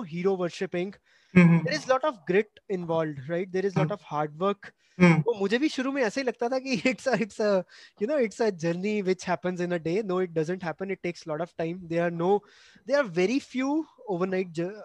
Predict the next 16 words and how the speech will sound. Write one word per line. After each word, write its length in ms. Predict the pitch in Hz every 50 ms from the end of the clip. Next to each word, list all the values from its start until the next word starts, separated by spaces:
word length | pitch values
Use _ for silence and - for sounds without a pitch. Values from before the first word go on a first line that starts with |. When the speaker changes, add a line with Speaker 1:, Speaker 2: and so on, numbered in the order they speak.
| - 196
Speaker 1:
uh, 60 | 175
s-, 320 | 175 147 175 185 170 147
success 320 | - 180 - - 185 170 -
stories। 380 | - 175 160 165 185 214 - - - _ _ _ _ _ -
Speaker 2:
Hmm। 200 | 175 170 165 156 143 143
Speaker 1:
ठीक 160 | - - - 277
है? 60 | 262 185
Having 260 | 175 175 190 262 294 -
said 180 | - 294 269 247 277
that, 180 | 285 302 - - - _ -
I 80 | 208 226 208
won't 220 | 247 277 285 - -
say 80 | 269 247
it's 140 | - - -
a 40 | 160 156
good 120 | 170 170